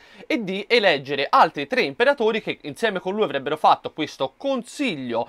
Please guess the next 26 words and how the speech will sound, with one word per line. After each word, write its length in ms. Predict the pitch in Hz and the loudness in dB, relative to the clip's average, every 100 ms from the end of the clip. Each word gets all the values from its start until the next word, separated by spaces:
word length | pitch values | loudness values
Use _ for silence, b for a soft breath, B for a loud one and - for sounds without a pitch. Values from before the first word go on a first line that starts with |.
| B B | B B
questo 280 | 226 214 - | -2 0 -2
consorzio 640 | 220 196 - 247 156 143 | -2 -2 0 0 0 -4
di 160 | 151 - | -6 -2
quattro 340 | - 170 147 | 4 4 4
imperatori, 540 | 156 262 302 240 160 147 | -6 0 0 0 -2 -2
se 160 | - | -8
vi 80 | 104 | -12
ricorda 320 | 113 123 107 | -4 -4 -4
un 100 | 113 | -6
po' 220 | - 143 | 0 2
i 60 | 127 | 2
primi 260 | 135 131 113 | -2 -8 -8
triumvirati 640 | 127 120 147 127 95 160 | -8 -4 0 0 0 -6
per 120 | 165 | -6
farvi 260 | - 117 143 | -4 -4 -4
un 40 | |
esempio, 480 | 190 131 110 170 269 B B B B B B | -4 -4 -4 -2 -4 B B B B B B
e 200 | - 294 214 | -2 -2 -2
di 300 | 196 269 277 | -2 -2 0
andare 400 | 269 262 202 175 | 0 6 6 6
a 80 | 175 | 2
fronteggiare 1000 | - 285 277 - 294 156 131 135 143 151 _ _ - | 0 -4 -2 -2 -4 2 4 6 4 0 _ _ -4
l'avanzata 640 | 151 190 220 - 143 - | 2 2 2 2 0 2
dei 120 | 220 | 0
barbari 580 | 175 135 127 139 139 143 | 4 4 4 2 -2 0
da 160 | 143 | 0